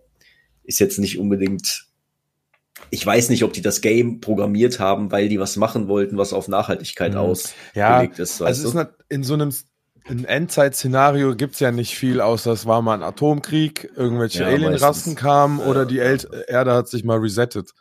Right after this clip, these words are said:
Speaker 2: Ne, so viel, <laughs> so viel Option gibt's da nun auch nur wieder nicht, ne?
Speaker 1: Ja, ja, das
Speaker 2: Eis-,
Speaker 1: stimmt
Speaker 2: neue
Speaker 1: schon.
Speaker 2: Eiszeit, weil wir weiter von der Sonne weggetrieben sind oder <laughs> was auch immer.
Speaker 1: Und
Speaker 2: Äh.
Speaker 1: oft ist das so, wie du gesagt hast, da, man ist dann schon, also die Welt ist schon kaputt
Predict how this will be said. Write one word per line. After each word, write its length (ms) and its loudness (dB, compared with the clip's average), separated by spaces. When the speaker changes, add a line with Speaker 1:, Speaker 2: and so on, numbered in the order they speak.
Speaker 2:
Ne, 280 0
so 160 0
viel, 300 0
<laughs> 120 -20
so 160 2
viel 240 4
Option 320 2
gibt's 220 0
da 120 4
nun 160 2
auch 200 2
nur 160 -2
wieder 200 2
nicht, 300 -2
ne? 300 -6
Speaker 1:
Ja, 120 -12
ja, 140 -8
das 60 -10
Speaker 2:
Eis-, 140 6
Speaker 1:
stimmt 120 -6
Speaker 2:
neue 200 4
Speaker 1:
schon. 100 0
Speaker 2:
Eiszeit, 640 0
weil 140 0
wir 160 0
weiter 240 2
von 160 -2
der 80 2
Sonne 300 2
weggetrieben 540 -2
sind 320 0
oder 260 -2
<laughs> 40 -8
was 160 0
auch 160 4
immer. 460 2
Speaker 1:
Und 280 2
Speaker 2:
Äh. 80 -4
Speaker 1:
oft 200 2
ist 160 -2
das 140 2
so, 180 2
wie 80 0
du 140 0
gesagt 400 0
hast, 380 0
da, 80 0
man 180 -4
ist 220 -2
dann 120 2
schon, 520 -2
also 180 -6
die 100 -2
Welt 200 4
ist 80 2
schon 160 2
kaputt 560 0